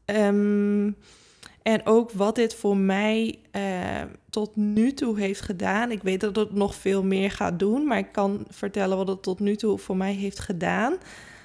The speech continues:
Eh, in mijn eigen evolutie, ontwikkeling. En, ehm, ja, daarmee wil ik echt jullie bewustzijn verruimen van wat er allemaal mogelijk is. En ook van,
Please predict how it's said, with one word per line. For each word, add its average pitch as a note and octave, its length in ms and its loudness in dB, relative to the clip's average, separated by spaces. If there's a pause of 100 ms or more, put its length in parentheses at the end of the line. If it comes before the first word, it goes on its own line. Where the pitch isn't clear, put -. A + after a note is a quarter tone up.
(120)
Eh, G#3+ 440 -2
in A#3 160 2
mijn A#3 120 -2
eigen A3 600 0 (460)
evolutie, G#3+ 1040 2
ontwikkeling. G3 1040 2
En, F#3+ 400 -2 (120)
ehm, F#3+ 560 -4 (200)
ja, G#3 520 0 (600)
daarmee A3 720 0 (760)
wil G#3 180 0
ik G#3+ 120 0
echt G#3+ 300 -4
jullie G#3+ 220 0
bewustzijn G3+ 600 2
verruimen G3 480 0
van F#3 220 -2
wat G3 200 0
er G#3+ 100 -2
allemaal F#3+ 300 0
mogelijk F#3+ 520 2
is. G3 240 2
En G3 160 -4
ook G3+ 240 0
van, F#3+ 340 -2